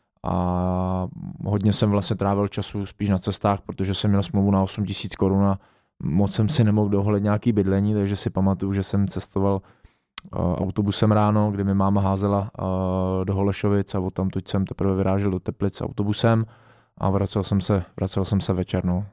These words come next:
Eh, v Teplicích jsem se nedohodl na prodloužení smlouvy, protože mi samozřejmě, eh, peníze zvednout nechtěli, takže jsem musel jít zpátky do Prahy, takže, eh, tam mě oslovil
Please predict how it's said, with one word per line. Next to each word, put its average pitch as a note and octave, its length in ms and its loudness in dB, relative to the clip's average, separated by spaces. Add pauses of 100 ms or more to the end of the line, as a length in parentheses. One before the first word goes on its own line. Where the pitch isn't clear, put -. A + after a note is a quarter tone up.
Eh, - 40 -2 (300)
v - 80 -12
Teplicích G#2+ 500 -2
jsem A2+ 140 2
se A2 120 0
nedohodl A2 340 2
na A2+ 80 2
prodloužení G#2+ 440 0
smlouvy, G2 380 0
protože G2+ 400 -2 (640)
mi F#2+ 60 0
samozřejmě, G2+ 500 2 (300)
eh, - 40 -4 (420)
peníze G2+ 280 2
zvednout G#2 280 2
nechtěli, G2+ 460 0
takže G2 240 -4
jsem G2 360 0
musel G2 260 -2
jít G2+ 60 0
zpátky G2 380 -2
do F#2+ 100 0
Prahy, G2+ 360 0
takže, G2 240 -2 (880)
eh, F#2+ 1080 -2
tam F#2+ 160 -2
mě G2 240 2 (260)
oslovil G2 920 0